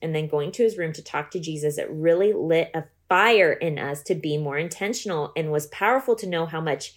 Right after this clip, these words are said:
he could understand because of the biblical teaching. I posted a story last night about how our three-year-old talked to Jesus, and I woke up this morning with, like,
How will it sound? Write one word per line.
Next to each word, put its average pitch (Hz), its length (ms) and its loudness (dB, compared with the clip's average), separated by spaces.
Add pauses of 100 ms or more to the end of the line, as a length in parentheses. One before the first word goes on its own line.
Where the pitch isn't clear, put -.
(260)
he 254 300 -2
could 247 160 2
understand 170 920 0 (300)
because 175 300 0
of 160 120 2
the 160 60 -2
biblical 143 360 0
teaching. - 640 -8 (260)
I 175 60 -2
posted 247 360 2
a 262 60 6
story 214 360 4
last 165 260 2
night 156 160 0
about 156 240 2
how 165 200 2
our 156 140 2
three-year-old 185 680 2
talked - 500 -2 (100)
to 220 100 -8
Jesus, 165 840 -4 (280)
and 165 140 -2
I 165 80 4
woke 175 380 4
up 226 140 2
this 190 240 -2
morning 160 460 -4
with, 151 460 2
like, 147 260 0